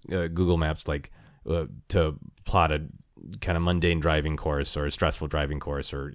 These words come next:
having to pull over and look something up. I understand that's stressful. But do you find them aesthetically pleasing? Like,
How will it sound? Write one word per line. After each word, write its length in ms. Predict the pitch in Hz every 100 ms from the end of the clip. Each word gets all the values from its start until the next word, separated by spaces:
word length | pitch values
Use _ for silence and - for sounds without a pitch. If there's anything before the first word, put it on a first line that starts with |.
| 90
having 220 | - 78
to 60 | 78
pull 200 | - 85
over 180 | 78 76
and 100 | 76
look 120 | 73
something 240 | 85 76
up. 160 | 71 69
I 120 | 76
understand 340 | 80 78 76 73
that's 220 | 107 -
stressful. 500 | - 71 - - - - - - -
But 140 | 110
do 80 | 123
you 80 | 131
find 380 | 135 143 151 - _ _ -
them 440 | 135 131 127 127 - _ -
aesthetically 760 | 104 - - 127 135 131 135
pleasing? 600 | 123 - 127 147 165 170
Like, 260 | 147 101 95